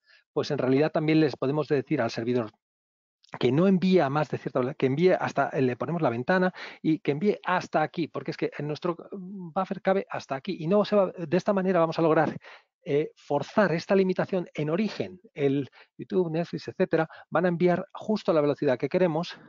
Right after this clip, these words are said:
y no se va a tener por qué perder ningún paquete. Esto mejora, por supuesto, mucho la, eh, eh, la, la calidad, porque con pérdidas,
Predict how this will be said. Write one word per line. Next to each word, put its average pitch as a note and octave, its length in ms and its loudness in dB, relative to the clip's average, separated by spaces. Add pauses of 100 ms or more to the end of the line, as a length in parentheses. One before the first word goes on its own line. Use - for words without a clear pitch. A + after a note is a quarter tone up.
(240)
y F3+ 120 0
no G3+ 100 2
se F3+ 100 0
va E3+ 80 4
a D#3 40 2
tener D3 260 -2
por - 120 -8
qué C#3+ 120 0
perder B2 260 -4
ningún A2 260 -8
paquete. - 420 -12 (520)
Esto - 320 -4
mejora, A#2 340 -2
por - 140 -10
supuesto, A2 460 -6 (340)
mucho - 340 -8 (240)
la, C3+ 340 4 (140)
eh, C3 540 2 (320)
eh, C3+ 400 0
la, B2+ 200 4
la C3 340 -6 (100)
calidad, C3 480 -2 (400)
porque - 460 -18
con F2+ 160 -14
pérdidas, A2+ 480 -8